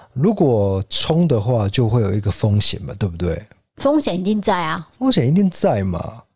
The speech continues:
Speaker 1: 啊，不冲的话，就是维持现状嘛。
Speaker 2: 对。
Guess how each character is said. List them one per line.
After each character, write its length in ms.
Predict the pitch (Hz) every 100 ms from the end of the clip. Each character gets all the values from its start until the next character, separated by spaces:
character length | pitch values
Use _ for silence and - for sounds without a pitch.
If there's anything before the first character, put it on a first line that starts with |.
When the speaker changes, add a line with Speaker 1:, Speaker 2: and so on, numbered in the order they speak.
| _
Speaker 1:
啊， 140 | -
不 180 | 190 214
冲 320 | - - 170
的 100 | 156
话， 140 | 139 147
就 100 | 147
是 100 | 147
维 180 | 117 120
持 220 | - 107
现 340 | 101 123 104
状 260 | 98 113 92 82
嘛。 240 | - 113 110 _
Speaker 2:
对。 200 | 190 -